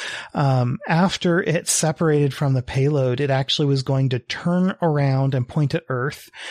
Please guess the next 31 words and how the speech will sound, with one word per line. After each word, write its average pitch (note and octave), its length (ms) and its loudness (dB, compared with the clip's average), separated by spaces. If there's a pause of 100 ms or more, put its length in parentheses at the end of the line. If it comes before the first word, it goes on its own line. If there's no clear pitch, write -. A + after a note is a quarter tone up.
(260)
and C#3+ 200 4
make D3 160 4
sure D#3 220 2
that C#3+ 140 2
it - 160 -6
could C3+ 280 2
still, C3 800 2 (140)
uh, A#2+ 400 0
talk - 460 -4 (260)
to D3+ 120 -2
the B2+ 80 -4
ground. B2 460 -4 (480)
And D#3 160 4
then F#3+ 80 2
it B3 60 2
was F3 100 2
actually F#3 340 2
going D#3 320 0
to D#3 140 -2
do C#3 260 2
an D3 120 0 (100)
orbit C#3+ 340 0
lowering C#3 460 2
maneuver. C3+ 420 -4
So - 160 -2
this D#3+ 160 2
was D3+ 140 0
a C#3 80 2
blow C#3+ 480 2
down, C#3+ 340 2
not C3+ 320 2